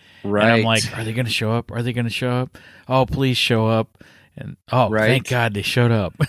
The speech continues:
Speaker 1: <laughs> Good morning, Brian.
Speaker 2: <laughs> Brian, good morning. Uh, Brian, we are talking right now about our, this is our one hundredth episode. And I just wanna say thank you to you publicly and the
Speaker 1: Yes.
Speaker 2: three geeky dads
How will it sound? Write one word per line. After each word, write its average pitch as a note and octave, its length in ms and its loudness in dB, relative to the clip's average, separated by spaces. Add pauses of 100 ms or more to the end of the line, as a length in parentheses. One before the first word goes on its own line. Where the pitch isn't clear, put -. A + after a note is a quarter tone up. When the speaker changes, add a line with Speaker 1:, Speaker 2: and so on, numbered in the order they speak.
(260)
Speaker 1:
<laughs> - 400 -18
Good D3 100 -2
morning, D#3+ 260 4
Brian. C3+ 300 4
Speaker 2:
<laughs> F3+ 1120 -4 (600)
Brian, F3 600 2
good D#3+ 240 4
morning. D3+ 1000 0
Uh, C3 420 0
Brian, E3+ 420 2
we D#3+ 180 0
are G#3+ 80 -2
talking C3 420 -2
right A#2 200 -4
now A#2 280 -4
about G#2+ 540 0 (120)
our, G2+ 520 2 (260)
this C3+ 180 4
is D3 100 2
our B2 180 2
one A#2 260 2
hundredth B2 360 4
episode. E2 640 -6 (380)
And B2 480 2
I C#3+ 180 4
just C#3+ 200 -2
wanna C#3 200 2
say A#2 180 -2
thank B2+ 340 -4
you A2+ 100 -4
to - 160 -8
you A2 100 -2
publicly A#2 840 0
and A2+ 120 0
the A2+ 200 2
Speaker 1:
Yes. G2 120 -2
Speaker 2:
three B2 180 -2
geeky A2 320 -4
dads G#2 680 2